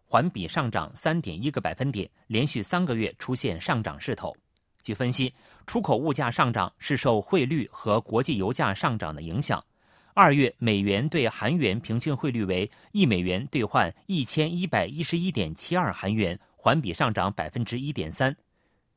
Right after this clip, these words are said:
具体来看，柴油和汽油分别上涨百分之十四点八和百分之十四点一，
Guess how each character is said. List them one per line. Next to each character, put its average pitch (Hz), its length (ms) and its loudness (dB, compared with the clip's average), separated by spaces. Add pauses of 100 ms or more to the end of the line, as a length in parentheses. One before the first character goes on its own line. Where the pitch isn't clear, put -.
具 175 100 -4
体 - 100 -2
来 90 140 2
看， - 240 -2 (320)
柴 131 200 2
油 127 280 2
和 127 200 -2
汽 196 220 -2
油 101 300 2
分 151 160 0
别 117 140 2
上 120 200 0
涨 101 220 0
百 85 160 -4
分 135 180 -4
之 143 220 -2
十 - 220 -4
四 143 160 -2
点 85 200 -6
八 135 320 -2
和 - 220 -2
百 85 180 0
分 127 180 -2
之 131 200 -2
十 117 220 -6
四 123 160 -2
点 87 160 -6
一， 127 260 -4